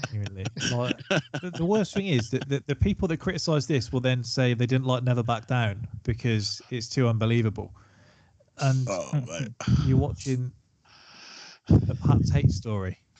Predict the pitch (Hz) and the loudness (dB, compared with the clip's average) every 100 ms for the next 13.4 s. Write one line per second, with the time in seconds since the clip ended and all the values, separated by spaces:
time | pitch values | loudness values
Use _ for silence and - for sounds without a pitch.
0 | _ 139 143 - - 107 82 - 214 - | _ -4 -2 -4 -6 -8 -6 -2 -4 -2
1 | 247 - - - 190 - 240 - - - | -4 -4 -4 -4 -2 -4 -2 -6 -6 -14
2 | 202 - - 170 170 143 170 156 - 139 | -14 -12 -8 -4 -4 -4 -6 -6 -4 -4
3 | 120 117 92 - - _ _ _ - - | -4 -6 -8 -14 -20 _ _ _ -6 -4
4 | 214 196 254 147 104 226 - - 127 104 | -4 -4 -4 -4 -6 -6 -8 -6 -6 -4
5 | 151 127 113 98 92 - - - 143 151 | -6 -6 -6 -6 -8 -12 -20 -10 -2 -2
6 | - 170 127 127 113 104 214 113 180 156 | 0 -2 0 0 0 -2 -4 0 0 -2
7 | 175 - - 170 - 196 160 160 151 165 | -8 -10 -6 -6 -6 -6 -6 -8 -6 -4
8 | 131 - 117 127 110 110 98 95 - _ | -4 -8 -14 -14 -10 -10 -10 -14 -18 _
9 | _ _ - 165 180 185 170 180 - 202 | _ _ -6 -4 -4 -10 -10 -12 -6 -6
10 | - 170 170 156 151 131 110 95 98 107 | -6 -8 -8 -10 -8 -4 -6 -6 -12 -14
11 | 107 120 123 110 - 117 - 117 113 - | -8 -6 -6 -8 -10 -10 -10 -12 -12 -6
12 | 110 220 - - 110 240 233 98 98 98 | -4 -2 -4 -8 -8 -4 -4 -4 -10 -10
13 | 98 107 92 | -6 -4 -6